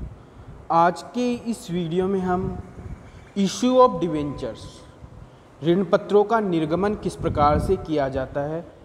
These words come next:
इस विषय के संबंध में जानेंगे। कंपनी की पूंजी संरचना दीर्घकालीन पूंजी का प्रतिनिधित्व करती है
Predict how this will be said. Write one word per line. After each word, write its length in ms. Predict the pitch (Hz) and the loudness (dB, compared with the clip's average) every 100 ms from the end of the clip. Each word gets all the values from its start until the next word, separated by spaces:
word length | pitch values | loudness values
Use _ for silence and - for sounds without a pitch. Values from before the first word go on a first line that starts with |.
| - - - - | -20 -20 -16 -2
इस 260 | 220 - 185 | -2 0 -4
विषय 300 | 185 180 175 | 0 2 2
के 580 | 175 208 247 247 - | 0 -2 -2 -4 -10
संबंध 420 | - 180 165 156 160 | -6 -4 -2 -2 0
में 420 | 170 220 220 135 | 0 2 0 0
जानेंगे। 540 | 151 139 135 127 110 98 - - - - - - | 2 2 0 -4 -8 -12 -18 -20 -20 -20 -6 4
कंपनी 420 | 185 196 233 247 | 4 6 2 2
की 160 | 247 254 | 0 -2
पूंजी 400 | 190 202 208 233 | 0 2 2 0
संरचना 680 | 226 185 170 165 180 202 | 0 0 0 -2 0 2
दीर्घकालीन 720 | 202 156 196 214 208 208 220 214 | 0 0 0 0 4 4 4 -2
पूंजी 380 | - 180 170 190 | -2 -2 -2 0
का 140 | 208 | 0
प्रतिनिधित्व 760 | 202 156 175 185 185 220 220 | 0 -2 0 0 2 0 0
करती 420 | 196 135 110 113 | -2 -2 -4 -8
है 120 | 123 | -8